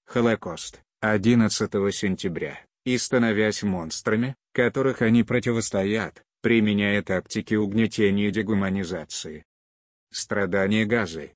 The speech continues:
предсказанные в Сахих аль-Бухари семь тысяч сто пятнадцать.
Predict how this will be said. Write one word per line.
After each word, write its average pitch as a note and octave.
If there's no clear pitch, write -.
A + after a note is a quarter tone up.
предсказанные A2
в -
Сахих G#2
аль-Бухари G#2+
семь A#2+
тысяч C3+
сто A2
пятнадцать. F2